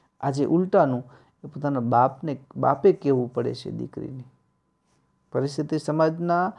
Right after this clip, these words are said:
વિચારો કરતાં ઉલટી છે અહીં. કારણ, કારણ કે પહેલાં પોતાની દીકરીને એ બિહારીલાલે જેવા સંસ્કારો આપ્યા છે ને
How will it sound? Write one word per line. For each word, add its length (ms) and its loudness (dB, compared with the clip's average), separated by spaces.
વિચારો 400 4
કરતાં 300 4
ઉલટી 460 4
છે 180 -2
અહીં. 300 -2
કારણ, 400 2
કારણ 200 0
કે 100 0
પહેલાં 680 2
પોતાની 420 -6
દીકરીને 680 0
એ 120 2
બિહારીલાલે 840 4
જેવા 460 2
સંસ્કારો 600 -4
આપ્યા 360 2
છે 140 -10
ને 100 -12